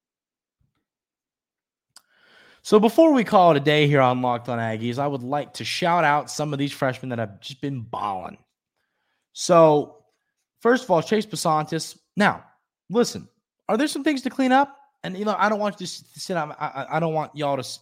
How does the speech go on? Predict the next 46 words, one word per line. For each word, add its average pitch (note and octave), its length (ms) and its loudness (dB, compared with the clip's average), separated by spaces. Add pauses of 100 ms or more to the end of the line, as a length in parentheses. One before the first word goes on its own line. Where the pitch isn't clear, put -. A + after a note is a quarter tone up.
to B2+ 100 -6
think B2 240 -8
I'm A2 240 -4
saying A#2+ 220 -6
these G#2 100 -8
guys A2 180 -4
have G2+ 80 -14
been F#2+ 120 -12
playing A#2 260 -10
perfect G#2+ 400 -8
and F#2+ 80 -18
stuff F#2 160 -18
like G2+ 80 -16
that, G#2+ 140 -16
because B3 240 -6
there's C4+ 140 -8
still G3 140 -6
stuff G#2+ 200 -8
to - 60 -20
clean F#2+ 200 -16
up. F2 80 -20
But - 160 -16 (300)
Chase A3+ 180 -8
Bisontis E3 640 -4 (480)
was B2 160 -8
one C#3 160 -4
of A2+ 60 -6
the F#2+ 60 -8
best B2 360 -4
P F#3+ 140 0
F E3+ 160 -2
F D#3+ 160 -4
grades C3+ 260 -2
on B2+ 140 -2
offense, A2+ 420 -4
which, - 260 -14 (300)
um, G#2 380 -4
against G#2+ 260 -8
Miami, G#2+ 360 -4
he G2+ 80 -10
graded G#2+ 260 -4
out G#2 120 -4
of F#2+ 60 -8
the - 80 -18
sixty-eight. E3 680 -4 (600)
His B2 380 2